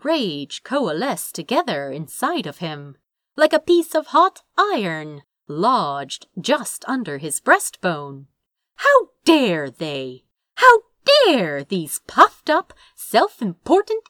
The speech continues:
idiots make Azra feel inadequate? Couldn't they see what was right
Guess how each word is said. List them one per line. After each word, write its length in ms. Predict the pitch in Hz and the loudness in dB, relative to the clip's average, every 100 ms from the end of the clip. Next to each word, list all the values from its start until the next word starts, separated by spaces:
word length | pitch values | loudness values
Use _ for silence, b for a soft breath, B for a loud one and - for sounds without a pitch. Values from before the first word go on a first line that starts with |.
| _ | _
idiots 600 | 480 285 180 - - - - _ - | 0 0 -4 -8 -12 -16 -16 _ -4
make 520 | 185 320 254 - _ _ | 0 2 0 -6 _ _
Azra 540 | 240 285 214 - 156 135 | 0 0 -2 -6 -6 -8
feel 580 | - 311 311 160 135 - | -4 0 0 0 -6 -8
inadequate? 1000 | 196 175 - 453 339 - 175 139 - - _ _ _ _ | -8 -8 2 2 2 -4 -10 -12 -14 -20 _ _ _ _
Couldn't 280 | - 480 453 | 4 4 4
they 160 | 427 415 | -2 -2
see 540 | - 403 359 214 240 | -2 -2 -2 -2 -8
what 240 | 285 294 330 | -6 -4 -4
was 200 | 302 202 | -6 -6
right 400 | 240 339 427 | 0 0 -2